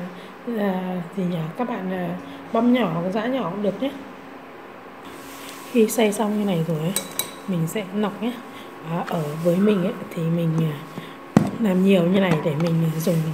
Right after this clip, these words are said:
dần ấy. À, nghĩa là nó cũng không để được lâu, nhưng mình cứ để trong ngăn mát tủ lạnh ấy, vì mình đang viêm họng rồi. Thì làm một lần như này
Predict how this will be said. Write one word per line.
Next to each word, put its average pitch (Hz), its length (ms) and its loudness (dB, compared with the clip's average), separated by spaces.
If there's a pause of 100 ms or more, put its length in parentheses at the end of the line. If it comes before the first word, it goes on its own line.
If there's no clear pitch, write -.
(220)
dần 170 220 2
ấy. 240 140 4 (720)
À, 190 60 -6 (120)
nghĩa 240 120 2
là 277 80 4
nó 247 280 4
cũng - 100 -4
không 269 140 4
để 233 140 6
được - 180 12
lâu, 247 320 8
nhưng 233 140 2
mình 196 180 0
cứ 254 80 6
để 226 200 0
trong 208 140 0
ngăn 220 160 4
mát 269 180 0
tủ 220 140 2
lạnh 208 160 -2
ấy, 226 120 0 (100)
vì 185 100 2
mình 180 220 0
đang 202 260 2
viêm 214 180 4
họng 220 220 -2
rồi. 165 140 -2 (460)
Thì 190 140 -2
làm 170 200 0
một 170 100 2
lần 165 240 2
như 190 80 0
này 170 180 -2